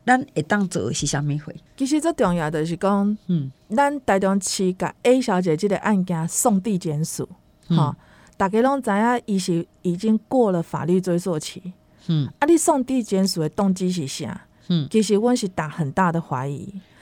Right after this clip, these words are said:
Speaker 2: 但是送地检署其实是重要的，那个重要点在哪里？是一，要，你要把这个整个狼师
Speaker 1: 嗯。
Speaker 2: 所有的受害者全部找出来之后，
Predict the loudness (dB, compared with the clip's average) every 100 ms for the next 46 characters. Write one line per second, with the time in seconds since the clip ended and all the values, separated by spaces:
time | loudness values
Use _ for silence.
0 | -20 -14 -2 0 2 0 2 0 0 -2
1 | 0 0 0 0 -4 -2 -2 -2 -4 -6
2 | -2 -2 -2 -2 -4 -8 -8 -2 0 2
3 | 0 0 0 -2 -6 -4 -2 -2 -2 -4
4 | -8 -8 -10 -8 -8 -2 -2 0 4 4
5 | 4 2 -2 -6 -4 -2 -2 -2 -4 -2
6 | -2 -2 0 0 0 0 0 0 -6 -4
7 | 0 0 0 -8 -20 -10 -4 2 4 4
8 | 4 2 0 -2 2 2 2 0 0 -2
9 | 0 0 2 0 -2 -4 -2 0 2 0
10 | -2 -4 -2 0 0